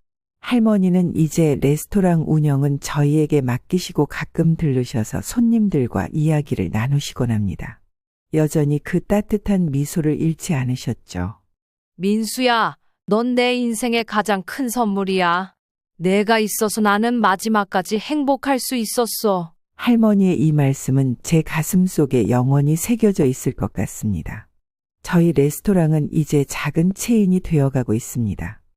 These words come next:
Speaker 1: 하지만 우리는 초심을 잃지 않으려 노력합니다. 각 매장에서는 반드시 어려운 청소년들에게 기회를 제공하고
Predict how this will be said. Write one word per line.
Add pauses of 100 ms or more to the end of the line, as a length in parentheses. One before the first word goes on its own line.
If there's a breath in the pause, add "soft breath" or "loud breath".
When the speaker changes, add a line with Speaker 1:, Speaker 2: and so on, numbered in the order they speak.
(380)
Speaker 1:
하지만
우리는
초심을
잃지
않으려
노력합니다. (560)
각
매장에서는
반드시
어려운
청소년들에게
기회를
제공하고